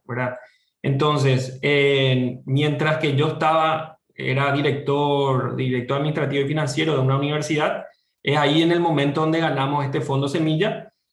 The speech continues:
y lo empecé a desarrollar soluciones ecológicas como algo, eh, de nuevo, en mi tiempo libre, extracurricular, los fines de semana, pero fue como que creciendo de alguna manera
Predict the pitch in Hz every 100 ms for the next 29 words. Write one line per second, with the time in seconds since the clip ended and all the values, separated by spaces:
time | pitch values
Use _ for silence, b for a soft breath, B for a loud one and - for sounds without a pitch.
0 | - 180 208 214 196 175 180 185 185 202
1 | 202 151 147 156 180 170 151 156 185 147
2 | 143 160 185 180 190 175 151 156 190 202
3 | - - _ _ _ _ - 139 139 135
4 | 131 127 123 147 247 262 139 139 139 147
5 | 139 170 254 226 185 160 151 147 143 143
6 | 147 165 226 185 151 139 143 139 143 151
7 | 180 208 196 - _ _ _ _ - 165
8 | 170 190 185 214 226 220 220 220 180 -
9 | 165 170 185 202 190 170 165 180 196 165
10 | 165 220 -